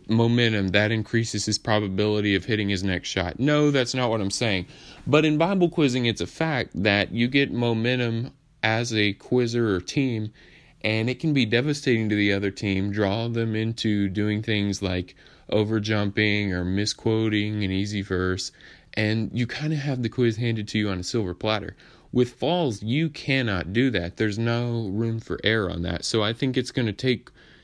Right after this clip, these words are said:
a quizzer or a team of quizzers who are not gonna be intimidated by that and who will engage the aggressive style with the proper balance of being aggressive or holding back and being conservative, because falls is so good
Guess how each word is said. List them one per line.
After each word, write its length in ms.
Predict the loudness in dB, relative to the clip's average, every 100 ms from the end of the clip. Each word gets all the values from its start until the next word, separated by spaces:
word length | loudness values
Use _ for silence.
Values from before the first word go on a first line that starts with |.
| -4 2
a 100 | 2
quizzer 540 | 4 2 4 2 2
or 240 | 2 2 2
a 120 | 2
team 340 | 0 2 2
of 140 | 0 -2
quizzers 460 | 0 0 0 0
who 200 | 0 0
are 80 | 0
not 320 | -2 -4 -2
gonna 180 | -2 0
be 240 | 0 2
intimidated 760 | 2 -2 -2 -2 0 0 0 -2
by 200 | -2 -2
that 280 | -2 -2 -4 -10 -20 -20 _ -6
and 400 | 0 2 2 0
who 240 | 0 2 2
will 600 | 2 2 2 2 0 -2
engage 800 | -2 -2 0 2 2 0 -2 -6 -14 -20 -20 -20 -20 -6
the 240 | 0 2
aggressive 500 | 2 2 0 0 -2
style 600 | -2 0 0 2 0 0
with 260 | 2 2 0
the 80 | -6
proper 400 | -2 0 0 0
balance 560 | 2 2 2 -2 -2
of 240 | -2 -2 0
being 460 | 0 2 0 -4 -2
aggressive 840 | -4 -2 -2 -2 -4 -2 -2 -2
or 160 | -4 -4
holding 420 | -2 0 0 -2
back 320 | -2 -4 -4
and 160 | -6 -4
being 240 | -4 -6
conservative, 640 | -6 -6 -2 -2 -2 -4 -4
because 300 | -4 -2 -4
falls 360 | -2 -2 -2 -4
is 140 | -6
so 260 | -2 -2 0
good 420 | 0 0 0 -4